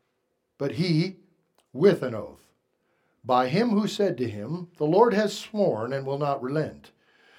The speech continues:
You are a priest forever, according to the order of Melchizedek.'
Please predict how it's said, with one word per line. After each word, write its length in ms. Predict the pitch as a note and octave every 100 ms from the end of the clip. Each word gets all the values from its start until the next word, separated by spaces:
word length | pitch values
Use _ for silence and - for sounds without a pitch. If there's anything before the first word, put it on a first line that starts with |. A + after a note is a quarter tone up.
| - -
You 180 | D#3
are 140 | B2+ A2+
a 60 |
priest 420 | A2 E3+ F3 - -
forever, 640 | A#2+ C3+ E3 F2 G2 - _ _ _ _ _ -
according 540 | B2 - G3+ D#3+ B2+ B2
to 100 | C3
the 140 | B2+
order 280 | B2+ B2+ B2+
of 100 | A#2+
Melchizedek.' 800 | B2+ A#2+ D3+ A#2+ E2 - _